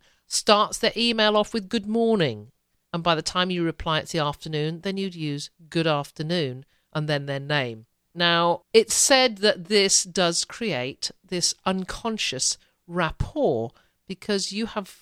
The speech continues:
um, you have mirrored the greeting that they've given to you,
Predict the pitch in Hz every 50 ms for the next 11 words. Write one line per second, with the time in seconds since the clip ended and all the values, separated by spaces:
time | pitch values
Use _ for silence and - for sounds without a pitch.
0 | _ 208 196 190 190 185 165 196 202 220 196 - 220 196 185 185 185 190 190 208
1 | 208 202 180 147 123 117 - - - - _ _ _ _ _ _ _ _ _ _
2 | _ _ _ 180 165 156 156 147 - _ _ - 170 208 220 - - - 220 208
3 | 196 190 - - - 165 160 156 147 - _ - 190 175 170 160 151 - - 139
4 | 123 113 104 104 123